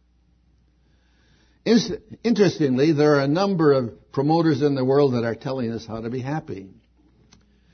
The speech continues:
And sometimes they tell us, you know, "If you buy a beautiful quality home from this particular builder,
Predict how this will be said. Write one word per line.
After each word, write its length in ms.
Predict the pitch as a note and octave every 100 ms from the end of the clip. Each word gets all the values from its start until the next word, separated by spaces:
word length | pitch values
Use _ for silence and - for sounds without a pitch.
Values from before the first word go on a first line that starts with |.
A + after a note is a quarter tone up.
| _ _ _
And 200 | - A#2+
sometimes 480 | - D#3 C#3+ C3+ C#3+
they 100 | C3+
tell 280 | C3+ G#2 A2
us, 220 | B2 -
you 100 | A2+
know, 160 | A#2+ B2+
"If 100 | B2+
you 80 | A#2+
buy 280 | G#2+ B2+ C3
a 120 | A2
beautiful 500 | A2 C3 C#3 C#3 B2+
quality 520 | - A#2 B2 A#2+ C3
home 600 | A#2 G#2+ A2 A#2+ A#2+ A#2 _ _ _ -
from 160 | A2
this 180 | C3+ C#3
particular 640 | C3 - E3 D#3 C#3 C3
builder, 600 | G2 A#2+ B2 B2 C3 B2+